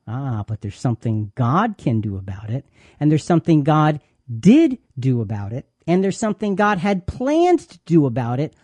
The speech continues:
all along. That's why we spent all this time looking at Moses as a mediator, 'cause God is telling us, "Here's the picture, here's the picture, here's the picture, here's the picture." That's why the Abrahamic promise is so important, because it's about Isaac, the promised seed.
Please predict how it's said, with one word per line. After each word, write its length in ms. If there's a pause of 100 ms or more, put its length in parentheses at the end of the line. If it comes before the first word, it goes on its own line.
(140)
all 360
along. 560 (240)
That's 220
why 80
we 80
spent 320
all 160
this 220
time 440 (760)
looking 320
at 80
Moses 500
as 120
a 40
mediator, 640 (280)
'cause 320 (100)
God 300
is 200
telling 380
us, 220 (220)
"Here's 200
the 80
picture, 340 (120)
here's 220
the 60
picture, 380 (160)
here's 200
the 60
picture, 400 (140)
here's 220
the 60
picture." 380 (240)
That's 240
why 140
the 280
Abrahamic 540
promise 400
is 100
so 180
important, 420 (160)
because 320
it's 140
about 320
Isaac, 380
the 80
promised 440
seed. 280